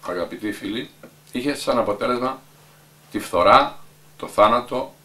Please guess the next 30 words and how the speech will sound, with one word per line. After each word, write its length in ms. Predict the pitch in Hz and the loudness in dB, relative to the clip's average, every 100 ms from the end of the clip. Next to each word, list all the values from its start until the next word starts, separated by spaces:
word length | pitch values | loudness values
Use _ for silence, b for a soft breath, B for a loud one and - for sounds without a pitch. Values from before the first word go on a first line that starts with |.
| _ - | _ -10
και 120 | 123 | -8
συ-, 260 | - 113 - | -6 -10 -10
τη 100 | 110 | -10
συνεχιζομένη 760 | - 104 98 98 95 98 123 110 | -8 -8 -10 -8 -4 -2 -2 -2
αμαρτία 480 | 90 85 - 107 | -4 -8 -4 -4
στον 160 | - 92 | -4 -4
άνθρωπο. 420 | 90 78 - - - | -4 -6 -18 -20 -8
Από 200 | 92 87 | -4 -4
την 100 | 87 | -2
πρώτη 220 | 117 151 | -2 -2
πτώση 360 | 127 - 123 - | -2 0 0 0
του 100 | 90 | -8
ανθρώπου 360 | 85 107 90 | -4 -4 -4
δηλαδή, 400 | 85 82 120 147 - b b b | -6 -8 -8 -10 -16 b b b
άρχισε 300 | 120 120 135 | 4 4 2
ένα 140 | 123 | 0
κομπολόι 520 | 123 101 98 123 123 | 0 -2 4 6 6
αμαρτιών 600 | 95 98 - 95 131 135 - | 4 0 -4 0 0 0 -8
που 180 | 110 101 - | -10 -10 -8
περικύκλωσε 760 | 95 90 131 131 117 127 110 - | -8 -6 -6 -4 -4 -4 -8 -6
όλη 260 | 113 139 113 | 4 4 4
την 160 | 95 | -4
ανθρωπότητα 600 | 87 85 85 - - 123 | -8 -8 -8 -6 -4 -6
την, 240 | - - - | -6 -14 -12
και 120 | 104 | -10
την 180 | 92 85 | -10 -8
περιέμπλεξε 640 | 98 92 127 120 - 127 | -4 -2 -2 -4 -8 -10
σε 140 | - | -2
ένα 180 | 123 107 | 0 0
δίκτυ 480 | 95 139 - 151 - | -2 -4 -2 -4 -4